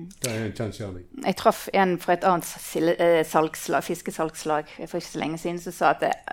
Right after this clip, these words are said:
Speaker 2: nå kjenner vi litt på presset, sa han, eller vi kjenner det veldig godt. Og han mente at det kanskje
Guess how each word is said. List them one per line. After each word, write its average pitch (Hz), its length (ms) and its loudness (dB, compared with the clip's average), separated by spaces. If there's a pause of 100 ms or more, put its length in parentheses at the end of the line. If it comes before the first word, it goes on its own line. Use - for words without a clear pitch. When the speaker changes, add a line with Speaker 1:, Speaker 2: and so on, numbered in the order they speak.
Speaker 2:
nå 151 240 2
kjenner 185 400 0
vi 160 160 2
litt 175 240 2
på 156 80 -2
presset, 160 400 -2
sa 107 80 0
han, 139 160 0
eller 151 160 -4
vi 156 160 -6
kjenner 156 320 -2
det 156 80 0
veldig 156 320 4
godt. - 380 -4 (540)
Og 196 180 2
han 208 160 4
mente 180 240 4
at 233 140 2
det 247 100 2
kanskje 240 460 0